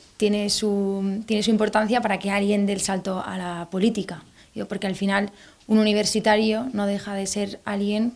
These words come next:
pues, que es un privilegiado, que se dedica a estudiar, que se dedica a pensar, que se dedica a escribir y que además tiene una influencia directa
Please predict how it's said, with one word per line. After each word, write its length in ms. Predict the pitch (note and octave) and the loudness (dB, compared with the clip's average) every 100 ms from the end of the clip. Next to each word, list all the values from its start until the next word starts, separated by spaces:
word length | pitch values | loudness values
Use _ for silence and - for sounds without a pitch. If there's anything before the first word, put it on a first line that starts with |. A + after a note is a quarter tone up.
| - | -8
pues, 140 | - | -10
que 100 | G3 | -8
es 80 | F#3+ | -2
un 160 | F#3+ | 0
privilegiado, 760 | F3 F#3+ F#3 F3 F3+ G#3 B3+ C#4 - - - - _ _ | 0 -2 -2 -4 -2 0 0 -4 -16 -20 -20 -20 _ _
que 280 | - G3+ F#3+ | -4 -2 -2
se 120 | F#3+ | -2
dedica 540 | F#3+ F#3+ G3 G3+ F#3+ - | 0 0 0 -2 -4 -6
a 60 | G3 | -4
estudiar, 600 | F3+ - F#3 G#3 B3 C4 | -4 -2 2 4 4 2
que 100 | A#3+ | -2
se 120 | - | -4
dedica 320 | F#3+ F#3 G3 | -2 -2 -4
a 60 | F#3+ | -4
pensar, 480 | F#3+ F3+ F3 A#3 A#3+ | -4 -4 0 0 0
que 80 | G#3+ | -4
se 140 | G3+ | -4
dedica 260 | F#3 G3 G3+ | -2 -2 -2
a 20 | |
escribir 640 | G3+ - G3+ G3+ B3 B3 | -4 -4 0 2 2 0
y 100 | - | -4
que 80 | G#3 | -2
además 260 | F#3+ F#3+ G3 | 0 -2 -2
tiene 140 | A3 | 0
una 80 | G#3 | 0
influencia 600 | G3+ G3 G3 G#3+ G#3 A3+ | 0 0 2 2 2 2
directa 540 | G#3+ A3 A#3 - A#3+ | 4 4 0 0 -2